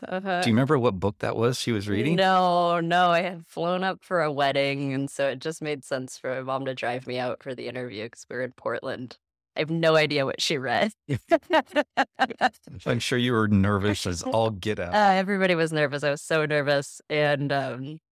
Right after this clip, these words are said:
Speaker 1: you know, I don't know how much of the story you've heard, but know, we went through the interview with Lynn and Ron. It was wonderful. And then they invited me to lunch, at which point I was like,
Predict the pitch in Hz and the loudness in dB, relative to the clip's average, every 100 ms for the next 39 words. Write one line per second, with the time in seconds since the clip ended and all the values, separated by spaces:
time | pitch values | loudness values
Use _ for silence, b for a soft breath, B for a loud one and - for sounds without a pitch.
0 | _ 156 151 160 151 139 151 135 - 135 | _ -4 0 2 2 0 0 -2 -6 -8
1 | 143 - 135 139 135 131 147 135 135 - | -8 -6 -4 -2 -4 -2 -2 -2 -8 -4
2 | 143 135 - - _ _ _ _ _ _ | -2 -2 -6 -18 _ _ _ _ _ _
3 | 147 143 156 156 156 143 156 165 147 151 | -4 2 2 2 0 2 4 4 2 2
4 | 143 135 135 139 160 175 165 147 143 143 | 2 0 -4 -2 2 4 4 0 -4 -8
5 | 143 143 135 139 139 135 139 135 135 135 | -2 -2 0 0 0 -2 -4 -6 -4 -4
6 | 131 131 131 131 131 143 131 - - 131 | -4 -6 -8 -6 -2 -2 -2 -8 -6 -4
7 | 120 113 - 139 110 117 120 123 123 92 | -4 -6 -6 -8 -6 -6 -6 -8 -8 -8
8 | 117 | -10